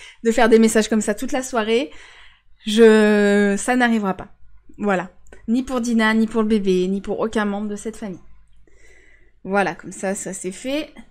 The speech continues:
Euh, on va pouvoir avancer. Du coup, toi, va bosser tes échecs. Ah, pour gagner trois parties d'échecs, faut que tu te battes contre quelqu'un, je suppose. Euh, jouer avec, non, ta mère, parce que ton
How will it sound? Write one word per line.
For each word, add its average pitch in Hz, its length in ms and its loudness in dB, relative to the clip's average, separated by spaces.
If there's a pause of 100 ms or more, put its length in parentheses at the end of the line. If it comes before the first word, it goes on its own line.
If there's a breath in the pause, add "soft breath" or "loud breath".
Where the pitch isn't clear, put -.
(640 loud breath)
Euh, 208 1120 2
on 190 60 -4
va 190 140 -8
pouvoir 262 280 -2
avancer. 220 440 -8 (1700)
Du 285 280 -8
coup, 262 260 -10 (160)
toi, 233 480 -6 (720 loud breath)
va - 80 -16
bosser - 320 -18
tes - 260 -20
échecs. - 400 -20
Ah, 202 100 -10
pour 220 160 -6
gagner 226 220 -2
trois 226 180 -8
parties 220 280 -8
d'échecs, 220 320 -8
faut 214 100 -18
que - 60 -20
tu - 120 -12
te 190 60 -8
battes 214 200 -6
contre 208 260 -12
quelqu'un, 233 380 -10
je 220 80 -14
suppose. 185 420 -12 (880 loud breath)
Euh, 208 400 0
jouer 226 400 -4
avec, 202 640 -8 (760)
non, 208 160 -10
ta 208 160 -8
mère, 190 160 -8
parce - 160 -20
que - 100 -18
ton 202 260 -20